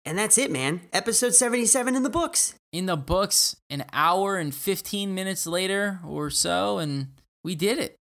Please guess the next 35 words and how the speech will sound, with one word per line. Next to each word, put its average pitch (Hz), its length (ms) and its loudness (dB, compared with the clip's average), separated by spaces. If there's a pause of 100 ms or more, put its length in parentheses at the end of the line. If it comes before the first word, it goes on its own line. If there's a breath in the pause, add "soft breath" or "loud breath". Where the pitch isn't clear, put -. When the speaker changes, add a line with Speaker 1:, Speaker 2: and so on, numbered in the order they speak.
(280)
Speaker 1:
We 117 160 -6
did 120 280 -4
do 127 200 0
it. 104 280 -4
Um, 123 340 0
so 147 240 4
if 147 200 -2
you 175 40 -4
would 165 140 -2
like 175 300 0
to 208 120 -2
join 175 600 0
our 180 360 0
Discord, 151 680 -2
you 117 80 -12
can 147 160 -6
go 139 100 -2
to 127 60 -6
cast 151 380 -2
royale 143 240 -2
podcast 139 640 -4
dot 143 340 -2
com 160 460 -2
slash 139 560 0
discord. 202 800 -4
That 120 320 -2
is 127 180 -4
where 127 180 -4
you 127 200 -6
can 120 180 -6
talk 135 240 0
to - 120 -4
us, 196 180 2
but 156 160 -2
also 185 500 0